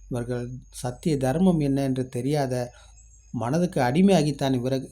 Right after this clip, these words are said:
இவர்கள் இருக்கிறாங்க. அப்போ மனதுக்கு அடிமையாகி இருப்பது அல்ல பகவான் புத்தர் கூறிய இந்த சத்தியம். அந்த சத்தியத்தை கையாளும் போது அவர் இந்த வழிக்குத்தான் வருகிறார்.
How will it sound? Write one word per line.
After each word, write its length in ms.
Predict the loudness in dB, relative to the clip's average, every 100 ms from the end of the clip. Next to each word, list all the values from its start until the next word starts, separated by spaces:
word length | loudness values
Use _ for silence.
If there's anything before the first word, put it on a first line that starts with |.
| -8
இவர்கள் 260 | -4 -2 0
இருக்கிறாங்க. 560 | 0 -2 -4 -6 -6 -12 -16 -20
அப்போ 160 | -16 -12
மனதுக்கு 480 | -4 0 0 0 0
அடிமையாகி 720 | 2 4 4 2 0 -4 -6 -16 -18 0
இருப்பது 500 | 2 4 2 2 2
அல்ல 340 | 2 2 2
பகவான் 360 | 2 2 0 0
புத்தர் 360 | 0 0 -2
கூறிய 320 | -4 -4 -2 -2
இந்த 180 | -2
சத்தியம். 500 | -2 -4 -4 -6 -6 -10 -20 -12 -4
அந்த 160 | -4
சத்தியத்தை 600 | -2 -4 0 0 2 0
கையாளும் 580 | 0 0 2 2 0 -2
போது 420 | -2 -2 0 -2 -6 -18 -12
அவர் 460 | -2 0 0 -4 -16 -20 -20 -20 -20 -20 -20 -20 -6
இந்த 180 | 0 2
வழிக்குத்தான் 580 | 2 0 0 2 2 2
வருகிறார். 520 | 2 0 0 -4